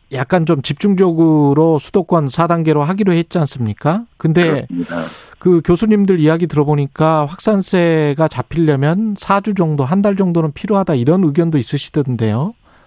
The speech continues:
Speaker 1: 만약에 확산세가 잡히지 않으면 또 이 주가 더 가는 겁니까?
Speaker 2: 사실은 이제 그동안 이제 경험으로 보면 우리 국민들께서 정부하고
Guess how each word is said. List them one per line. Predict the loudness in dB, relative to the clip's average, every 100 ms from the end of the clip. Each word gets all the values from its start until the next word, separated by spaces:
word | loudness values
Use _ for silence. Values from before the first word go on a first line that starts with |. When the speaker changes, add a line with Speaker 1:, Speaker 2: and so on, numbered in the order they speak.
| _
Speaker 1:
만약에 | 0 2 0
확산세가 | -2 0 0 0 -2
잡히지 | -2 -4 -2
않으면 | 0 0 2 0 -2 -8 -20 -20 -20 -20 _
또 | 0 4 4 2 -4 -10
이 | -4 -4
주가 | 0 0 0
더 | 0 0
가는 | 0 0
겁니까? | 0 -2 -4 -8 -8 _ _ _ _ _ _ -16 -16 _
Speaker 2:
사실은 | -4 -2 0 2 0
이제 | 0 -2 -4 -8 -16 -10
그동안 | -2 0 0 -2
이제 | -6
경험으로 | -6 -4 -2 -2 -6
보면 | -6 -8 -6
우리 | -6
국민들께서 | -6 -4 -2 -2 -4 -6 -8
정부하고 | -6 -4 -2 0 0 -2 -8 -12 _ -8 -4 -4 -4